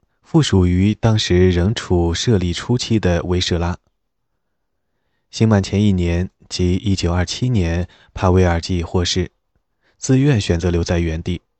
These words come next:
继续他的会计工作。他娶了劳改营邻近农村的女孩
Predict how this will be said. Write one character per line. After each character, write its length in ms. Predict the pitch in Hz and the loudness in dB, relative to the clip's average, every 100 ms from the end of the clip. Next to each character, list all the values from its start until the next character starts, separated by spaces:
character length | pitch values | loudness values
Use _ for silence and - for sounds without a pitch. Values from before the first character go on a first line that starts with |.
| _ _ - | _ _ -6
继 160 | 101 | -2
续 140 | 92 92 | 2 0
他 160 | - | 0
的 160 | 90 82 | 0 0
会 180 | - 90 | -2 -2
计 120 | 82 | -2
工 200 | - 87 | -4 -4
作。 220 | 90 85 _ _ _ _ _ _ _ _ _ _ _ _ _ _ _ _ | -4 -6 _ _ _ _ _ _ _ _ _ _ _ _ _ _ _ _
他 80 | - | -4
娶 200 | 147 - | 0 4
了 80 | 107 | 4
劳 120 | 104 | 4
改 180 | 113 101 | 4 4
营 300 | 92 92 104 | 4 4 2
邻 140 | 92 | 0
近 220 | 101 135 98 | 0 2 2
农 160 | 87 | 2
村 180 | 95 107 | 2 2
的 80 | 95 | 4
女 160 | 90 | 2
孩 400 | 87 - 87 90 | -2 -2 -2 -2